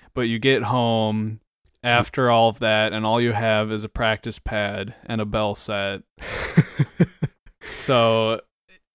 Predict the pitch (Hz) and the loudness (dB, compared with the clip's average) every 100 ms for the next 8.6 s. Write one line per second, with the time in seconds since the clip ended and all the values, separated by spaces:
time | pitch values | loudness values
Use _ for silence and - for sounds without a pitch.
0 | _ 165 - - - _ _ _ _ 165 | _ 0 0 -2 -4 _ _ _ _ -4
1 | 143 175 147 175 - 208 156 151 - 160 | 0 0 2 0 2 0 6 6 6 2
2 | 151 143 135 131 - _ 131 117 110 107 | 2 4 4 4 2 _ 0 2 2 0
3 | 110 110 - _ _ _ _ - - 139 | -2 -8 -16 _ _ _ _ -10 -2 -2
4 | 135 139 131 117 120 117 127 123 127 117 | 0 0 2 0 -2 2 4 6 4 0
5 | 131 117 135 123 - 123 - 127 117 - | -4 -2 0 0 0 -4 -2 -2 -2 -2
6 | 117 110 110 101 98 107 107 107 - 117 | -2 -2 0 0 0 0 -2 -4 -6 0
7 | 123 120 117 117 113 110 110 107 - _ | 0 2 2 2 0 0 2 0 -2 _
8 | 117 113 110 107 107 | -6 -4 -2 -2 -4